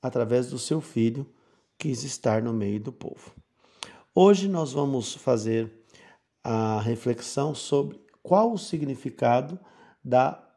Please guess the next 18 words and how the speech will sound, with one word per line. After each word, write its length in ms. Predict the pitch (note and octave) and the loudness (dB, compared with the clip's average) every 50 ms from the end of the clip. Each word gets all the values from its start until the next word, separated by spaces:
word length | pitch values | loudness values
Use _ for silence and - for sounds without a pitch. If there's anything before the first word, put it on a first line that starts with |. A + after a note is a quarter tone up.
| _ | _
onipotência, 2250 | - - E3+ F#3+ G#3 G#3+ F#3+ D3+ C3+ - - _ - A#2+ A#2+ A#2+ B2 B2+ B2+ A#2 A#2 - - _ _ _ _ _ - C#3 C3 C3+ - - - A#2 A2+ A#2 B2+ - - - F#3 G3 G#3 - | 2 4 4 6 4 2 0 -4 -8 -14 -18 _ -8 -4 -2 -2 0 0 -2 -4 -6 -10 -16 _ _ _ _ _ 0 0 0 -2 -2 -2 0 0 0 0 -2 -4 -4 -2 -2 -2 -2 0
onipotência 1300 | - E3 F3+ G3+ A3+ G#3 E3+ D#3 C#3 - - A#2+ A#2 - - A2 G#2+ G#2 A2+ A2+ A2 - - E3 F#3+ G3 - _ _ _ _ _ _ _ _ _ _ _ - | 4 6 6 6 6 4 0 -2 -4 -6 -6 -8 -8 -6 -6 -4 -4 -4 -4 -6 -8 -6 -4 -4 -4 -6 -10 _ _ _ _ _ _ _ _ _ _ _ -8
de 100 | F3 F#3 | -6 -4
Deus, 380 | D3 B2+ G#2 - - - - | -2 -2 -2 -4 -6 -8 -6
né? 240 | A2+ B2 C#3+ D#3+ D#3+ - _ _ - - _ _ _ _ _ _ _ | -4 -4 -4 -6 -8 -12 _ _ -20 -20 _ _ _ _ _ _ _
Nós 380 | - B2 B2 B2+ C#3+ D#3 D#3 | -4 -2 -2 0 2 0 0
sabemos 400 | D3+ - F#3+ F#3 G3 G3+ G#3 G3 | 0 0 0 2 2 2 2 0
que 120 | - - G3+ | -2 -2 -2
Deus 340 | E3 D#3+ D#3+ F3 D3+ C3 D3+ | 2 2 2 2 2 2 2
é, 400 | D3 C#3+ C#3 D3 C#3+ - - - - - _ _ _ _ - | 4 4 4 2 2 -2 -8 -16 -20 -20 _ _ _ _ -2
é 140 | B2 A#2+ - | -2 0 0
onis-, 600 | - F3 D#3+ D3+ D3 C#3 C#3 B2 - - - - | 2 4 4 4 4 0 -4 -6 -8 -12 -12 -6
onisciente, 840 | - C3+ C3 C3 C3 B2+ A#2 - - - C#3 D3+ F3+ G3 F#3+ - - | -2 0 2 2 2 0 -2 -4 -2 0 2 2 2 2 0 0 0
onipresente 840 | D#3 D3+ D3 - C#3 C3 A#2 A2+ G2+ B2 D3 F3+ G3 G3 - - F#3+ | 0 0 -2 -2 0 0 0 2 2 0 0 0 0 -2 -2 -2 0
e 40 | |
onipotente. 880 | F3 E3 E3+ E3 E3 E3 D#3+ D#3+ - B2+ G2+ G2 G2+ - - - - _ _ _ _ _ _ _ _ _ _ _ _ _ - - _ _ _ - | 2 2 0 0 -2 -2 -4 -2 -2 -2 -2 -2 -4 -8 -14 -20 -20 _ _ _ _ _ _ _ _ _ _ _ _ _ -20 -20 _ _ _ 0
Onisciente, 800 | G3+ G3+ G3+ G3 G3+ - G#3+ F#3+ D#3 E3 F#3+ G#3 G3+ - - - | 2 4 4 4 4 4 4 4 4 4 2 0 -4 -10 -14 -8
recordando, 760 | - A2+ A#2+ - - B2 B2+ A#2 A2+ B2+ D#3 G3 G#3 - | -4 -4 -4 -2 2 2 2 2 2 0 0 0 -4 -8